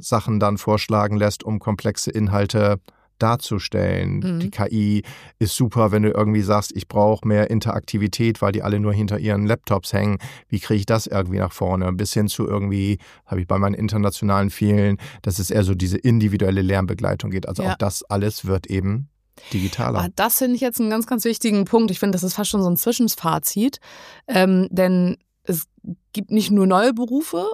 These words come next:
Speaker 2: sondern es gibt eben vor allem auch Berufe, die sich verändern. Und das Wichtigste ist, dass man sich selbst verändern muss und dass man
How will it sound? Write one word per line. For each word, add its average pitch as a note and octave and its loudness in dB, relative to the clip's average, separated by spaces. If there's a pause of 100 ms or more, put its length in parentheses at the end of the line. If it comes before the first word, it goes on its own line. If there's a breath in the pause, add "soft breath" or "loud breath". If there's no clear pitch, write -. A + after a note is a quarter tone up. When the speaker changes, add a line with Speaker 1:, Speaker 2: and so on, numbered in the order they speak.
(140)
Speaker 2:
sondern F#3+ 0
es F3+ -2
gibt - -8
eben G3 0
vor - -2
allem G3 2
auch G3 -2
Berufe, G3+ -4
die G3+ -2
sich F#3+ -6
verändern. G#3 2
Und - 0
das D#3+ -2
Wichtigste A3+ -2
ist, A3 -2 (340 soft breath)
dass F3+ 2
man F#3+ 2
sich E3 -6
selbst F3 0
verändern E3 2
muss D#3+ 0 (220)
und F3+ 0
dass E3+ -2
man E3 0